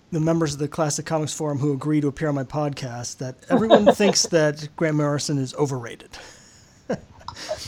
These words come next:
Speaker 2: To me, it's kinda like Quentin Tarantino. I like some of his movies, but I think the praise that he gets is way beyond what I see in those movies. It's like, I, it's an enjoyable movie, but I can pick out where he got this and where he got that. And with Morrison, it's kinda the same way.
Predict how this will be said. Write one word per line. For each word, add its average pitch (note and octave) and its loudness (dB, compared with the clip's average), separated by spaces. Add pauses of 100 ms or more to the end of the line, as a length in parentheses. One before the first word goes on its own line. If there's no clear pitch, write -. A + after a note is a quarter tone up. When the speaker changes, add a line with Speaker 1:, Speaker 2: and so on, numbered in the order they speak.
Speaker 2:
To C#4 6
me, E4 8
it's C4 4
kinda A3+ 10
like F#3+ 10
Quentin G3+ 2
Tarantino. F3+ 6
I E3+ 12
like G#3+ 10
some B3 -4
of A#3+ -2
his A3 -4
movies, F#3+ 0
but F3+ 10
I E3+ 10
think G3 -4
the F3+ 0
praise F3 4
that F#3 4
he F#3 -6
gets F3 10 (260)
is E3+ 2
way F3 12
beyond E3 8
what D3+ 6
I D3 2
see F3 4
in F3+ 8
those F#3 10
movies. F#3+ 6
It's F#3+ 2
like, F3+ 8
I, F#3+ 10 (280)
it's F#3 6
an F#3+ 12
enjoyable F3+ 12
movie, F3+ 6
but E3+ 4
I E3 10
can E3 2
pick - 0
out F3 12
where E3+ 6
he F3 2
got E3+ 6
this E3 2
and D3+ -8
where D#3 6
he E3 4
got E3 8
that. E3 12 (240)
And F#3 10
with F3+ 10
Morrison, F#3 10
it's E3 -2
kinda F3 10
the E3 2
same F3 0
way. F3 6